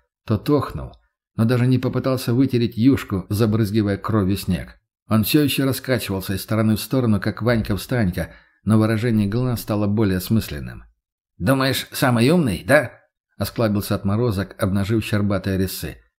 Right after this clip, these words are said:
«Да мы уже троих таких хитрожопых поймали. Ты куда шёл, сука?» «В город. А все нормальные люди оттуда подальше.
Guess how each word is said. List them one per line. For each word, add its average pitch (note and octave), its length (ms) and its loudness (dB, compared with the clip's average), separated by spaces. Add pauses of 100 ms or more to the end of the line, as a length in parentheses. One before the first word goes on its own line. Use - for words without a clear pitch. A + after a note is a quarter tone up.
(260)
«Да G#2+ 220 0
мы C3+ 160 0
уже C#3 180 0
троих C#3 480 2
таких A#2+ 280 -4
хитрожопых A#2 640 0
поймали. F#2+ 440 0 (480)
Ты A2 120 2
куда B2 320 0
шёл, A#2 280 0
сука?» - 520 -4 (400)
«В B2 140 2
город. A2+ 480 2 (560)
А G2+ 140 0
все C3 200 -2
нормальные C3 460 0
люди C#3 360 4 (240)
оттуда C3+ 440 0
подальше. G#2 580 0